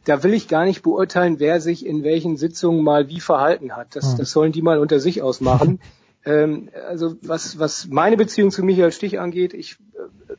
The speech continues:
Speaker 1: also das, das, äh, da würde ich sagen, das ist alles, alles okay, das stimmt alles. Da würde ich ihn auch nicht als Egoisten oder so hinstellen, weil wir ja auch, äh, das eine oder andere schon zusammen gemacht haben. Ähm,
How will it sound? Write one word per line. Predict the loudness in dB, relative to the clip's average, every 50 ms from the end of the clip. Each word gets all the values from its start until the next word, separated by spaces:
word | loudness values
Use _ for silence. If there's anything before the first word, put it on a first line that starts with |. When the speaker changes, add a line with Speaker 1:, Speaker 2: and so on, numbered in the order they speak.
| _ -14 -10
Speaker 1:
also | -6 -6 -4
das, | -2 0 0 0 -2 -4 -4
das, | -4 -4 -4 -6 -10 -10 -6
äh, | 0 2 2 2 0
da | -2 -4 0 2
würde | 4 4 4
ich | 4 2
sagen, | 2 4 4 4 4
das | 2 2 0
ist | -6 -12 -8
alles, | -6 0 2 2 2 2 -2 -8 -18 -20 -20 -20 _ _ _ _ _ _ _ _ _ _
alles | -2 0 0 0 0 -2
okay, | -6 -12 -8 -6 -4 -2 0
das | 0 0 -2
stimmt | 0 0 0 0 0 -2 -6 -8
alles. | -6 -4 -4 -2 -2
Da | -2 -2 0
würde | -2 -2 -2
ich | -4
ihn | -6 -6 -4
auch | -4 -4
nicht | -4 -2 0 -2
als | -2 -2 -4
Egoisten | -4 -2 0 0 0 0 -2 -4 -2 0 2
oder | 4 4 4 4
so | 2 2
hinstellen, | 2 2 0 0 -2 -2 -2 0 2 2 2 2 0 0 0
weil | -2 0 2
wir | 4 4
ja | 4 2 2
auch, | 2 2 2 0 -2 -10 -20 -20 _ _ _ _ _ _ _ _ _ _
äh, | -2 0 0 2
das | 0 0 0
eine | 0 2 2 4 4
oder | 4 2 0 -2
andere | -2 -2 -2 -2
schon | 0 -2 -4
zusammen | -4 -2 0 0 0 2 2
gemacht | 2 2 0 0 -2 -4 -6 -6
haben. | -6 -6 -6 -8 -12 -14 -18 _ _ _ -20 -20 _ _ _ _ _ -2
Ähm, | 0 2 4 4 2 2 0 -2 -4